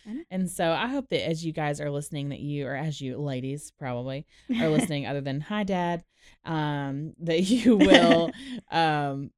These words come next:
Speaker 2: you know, that you'll connect back with us and that you will, um, let us know what it is that you wanna hear about and who you wanna hear from, all that kinda good stuff. We do have, I will,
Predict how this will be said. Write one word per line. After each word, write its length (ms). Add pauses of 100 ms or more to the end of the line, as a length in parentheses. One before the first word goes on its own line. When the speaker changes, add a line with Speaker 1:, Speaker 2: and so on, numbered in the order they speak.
(220)
Speaker 2:
you 120
know, 240 (220)
that 120
you'll 160
connect 340
back 200
with 140
us 520
and 240
that 80
you 320
will, 460
um, 200
let 140
us 120
know 120
what 100
it 60
is 180
that 120
you 80
wanna 180
hear 400
about 420
and 220 (140)
who 80
you 80
wanna 120
hear 140
from, 420
all 120
that 100
kinda 140
good 120
stuff. 280
We 100
do 260
have, 320
I 180
will, 300